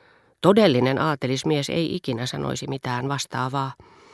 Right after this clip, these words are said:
Musset oli ainakin runoilijana lahjakas. Mutta lukuun ottamatta Cinq Marsia en ole ikinä voinut lukea mitään herra de Vignyin kynästä lähtenyttä.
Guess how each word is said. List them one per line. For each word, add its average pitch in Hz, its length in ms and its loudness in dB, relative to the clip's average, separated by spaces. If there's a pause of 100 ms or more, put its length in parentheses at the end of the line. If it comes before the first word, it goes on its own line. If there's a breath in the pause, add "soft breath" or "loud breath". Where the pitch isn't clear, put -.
(420 soft breath)
Musset 135 500 6
oli 117 240 0
ainakin 104 520 -4
runoilijana 123 840 -8
lahjakas. - 640 -6 (720 loud breath)
Mutta 180 280 6
lukuun 214 500 10
ottamatta 160 500 4
Cinq 175 420 2
Marsia 127 640 2 (560 loud breath)
en 139 200 8
ole 117 140 4
ikinä 113 380 0
voinut 110 260 -4
lukea 107 340 -4
mitään 107 460 -4
herra 113 340 -4
de 110 160 0
Vignyin 117 600 0
kynästä 117 440 -4
lähtenyttä. 117 600 -4